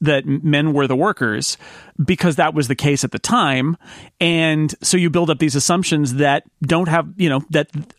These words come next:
aren't a problem because they fit the time. Then the time moves along, women enter the workforce, the assumptions don't change. And, and you end up with a cultural challenge, which goes back to things like having flexible schedules and how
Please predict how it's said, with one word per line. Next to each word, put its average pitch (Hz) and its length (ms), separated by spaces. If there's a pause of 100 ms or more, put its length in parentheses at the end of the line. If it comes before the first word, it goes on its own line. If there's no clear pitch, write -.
aren't 151 200
a 147 40
problem 170 560
because 151 380
they 156 160
fit - 360
the 196 80
time. 120 400 (220)
Then 226 140
the 175 80
time 180 260
moves 156 240
along, 233 460
women 156 280
enter 135 200
the 127 100
workforce, 160 640 (180)
the 165 140
assumptions 185 580
don't 123 260
change. 113 640 (480)
And, 165 320
and 165 200
you 165 140
end 147 180
up 147 160
with 143 120
a 131 100
cultural 127 580
challenge, 131 640
which 120 320 (180)
goes 160 200
back 135 200
to 135 80
things 131 340
like 120 380 (160)
having 151 260
flexible 123 400
schedules 123 540
and 123 80
how 120 300